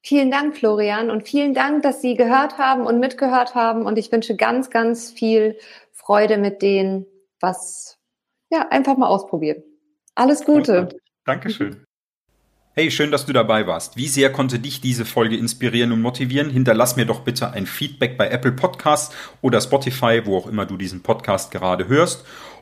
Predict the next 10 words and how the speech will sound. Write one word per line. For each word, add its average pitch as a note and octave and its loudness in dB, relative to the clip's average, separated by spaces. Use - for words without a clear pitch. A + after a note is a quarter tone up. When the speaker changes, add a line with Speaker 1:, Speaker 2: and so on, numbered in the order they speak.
Speaker 2:
Und A2+ 2
weißt C3+ 2
du D#3+ 4
eigentlich, B2+ 0
wie C3 -10
genau A#2 4
du A2+ -4
Wertschätzung B2+ 0
empfangen A2 -4
möchtest? C3 -6